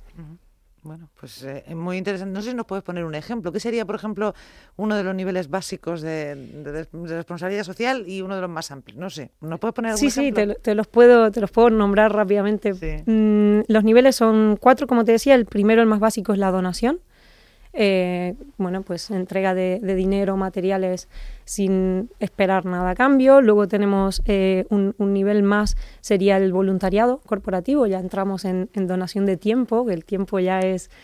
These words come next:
Speaker 2: pues, más, más incluso importante que el dinero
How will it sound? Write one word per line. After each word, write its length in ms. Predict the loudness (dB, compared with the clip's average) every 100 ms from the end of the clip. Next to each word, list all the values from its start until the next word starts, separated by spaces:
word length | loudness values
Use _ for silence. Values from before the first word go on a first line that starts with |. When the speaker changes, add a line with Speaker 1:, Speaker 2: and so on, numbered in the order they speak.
| -20 _ _ _
Speaker 2:
pues, 120 | -4
más, 380 | -2 -2 -4 -8 -2
más 260 | 0 2
incluso 800 | 0 0 0 0 2 2 4 4
importante 500 | 2 2 0 0 0
que 80 | 2
el 120 | 2
dinero 400 | 0 2 0 0